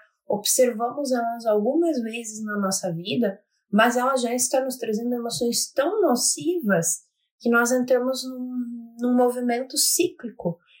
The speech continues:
e não conseguimos mais observar o que é positivo e o que é negativo. Nesse momento, a gente precisa buscar um novo.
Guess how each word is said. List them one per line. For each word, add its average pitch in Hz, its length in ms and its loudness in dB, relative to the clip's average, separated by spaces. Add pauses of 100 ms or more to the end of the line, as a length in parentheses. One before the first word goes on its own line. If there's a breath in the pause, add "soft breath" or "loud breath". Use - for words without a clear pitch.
e 262 80 2
não 254 160 6
conseguimos 247 720 -2
mais 226 560 0 (380)
observar 240 760 4
o 214 60 2
que 214 100 -6
é 202 40 -2
positivo 214 720 -2
e 233 80 0
o 208 40 -10
que 220 240 -4
é 208 80 0
negativo. 208 800 0 (540 soft breath)
Nesse 233 340 6
momento, 247 640 0
a 233 60 0
gente 220 320 -6
precisa 226 580 0
buscar 240 800 0
um 208 220 4
novo. 165 480 0